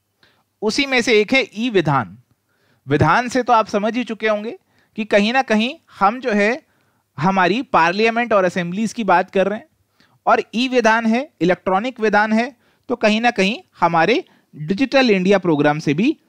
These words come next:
जुड़ा होगा, है ना? और इसीलिए हमारा आंसर जो है ऑप्शन नंबर सी। बहुत बढ़िया आंसर्स, आप सभी के आंसर्स ऑप्शन नंबर सी के आ रहे हैं और बहुत ही बढ़िया हैं जी आप सभी के आंसर्स, यहाँ पे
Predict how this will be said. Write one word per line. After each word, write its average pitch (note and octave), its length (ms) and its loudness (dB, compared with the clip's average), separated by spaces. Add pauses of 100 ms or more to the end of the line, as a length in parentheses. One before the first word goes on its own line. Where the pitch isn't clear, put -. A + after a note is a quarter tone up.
(160)
जुड़ा D3+ 220 4
होगा, F#3 320 0 (2000)
है D#3 100 2
ना? C#4 180 0 (720)
और G#3 220 4
इसीलिए B3+ 460 0
हमारा F#3+ 420 2
आंसर E3+ 260 -2
जो F#3 120 0
है G#3+ 100 2
ऑप्शन E3+ 320 0
नंबर C#3+ 200 -2
सी। A3 140 -4
बहुत F#3+ 400 -2
बढ़िया F#3 340 2
आंसर्स, E3+ 280 -4
आप D#3 140 2
सभी G3+ 280 -2
के A3+ 100 -2
आंसर्स F3+ 340 0
ऑप्शन E3 280 -2
नंबर D#3+ 220 -4
सी G#3+ 200 -4
के A3 140 -2
आ G3+ 100 4
रहे A3 100 2
हैं A#3+ 100 -6 (380)
और C#4+ 300 4
बहुत F#3+ 380 0
ही C4 80 0
बढ़िया F#3 320 2
हैं F3+ 160 0
जी G#3 140 -2
आप E3 140 2
सभी C#3+ 280 0
के C3 100 -2
आंसर्स, A2 420 -2
यहाँ G#2 240 -8
पे F#2+ 100 -16